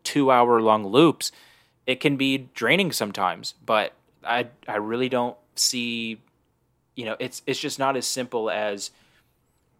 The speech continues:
um, a neon white loop. You know what I mean? Like, it, it's, you know, you could do four or five neon white levels before dinner. Returnal, oof, I, I doubt it.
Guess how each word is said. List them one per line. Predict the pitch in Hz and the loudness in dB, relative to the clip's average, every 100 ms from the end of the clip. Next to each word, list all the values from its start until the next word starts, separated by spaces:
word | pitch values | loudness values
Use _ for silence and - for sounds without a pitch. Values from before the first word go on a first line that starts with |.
| _ - | _ -6
um, | - 104 101 98 98 95 92 _ _ _ _ _ | -4 -2 -2 -4 -8 -14 -18 _ _ _ _ _
a | 135 | -2
neon | 127 139 127 117 | 2 4 4 6
white | 113 113 95 | 4 4 -2
loop. | 95 - - - | -8 -8 -14 -2
You | |
know | 123 | 4
what | 127 | 6
I | 117 | 6
mean? | 117 120 123 | 2 -2 -2
Like, | 110 107 | -6 -6
it, | 110 | -8
it's, | 123 117 - - | -10 -8 -10 -10
you | 120 | -10
know, | 101 104 | -10 -8
you | 139 | -6
could | 135 110 | -6 -4
do | 113 104 _ | -8 -8 _
four | - - 131 120 | -18 -2 2 4
or | 113 | 6
five | 117 117 113 | 6 6 6
neon | 113 113 110 | 2 2 2
white | 110 110 | 2 2
levels | 104 101 | -2 -2
before | 110 - 110 | -8 -4 -2
dinner. | 104 110 95 - - - | -2 -2 -4 -10 -10 -4
Returnal, | 113 - 143 170 165 - | 2 6 8 8 4 2
oof, | 139 120 - - _ _ | 4 4 -2 -10 _ _
I, | 98 110 113 | 0 2 2
I | 110 | 0
doubt | 104 101 101 | 4 4 4
it. | 90 | 0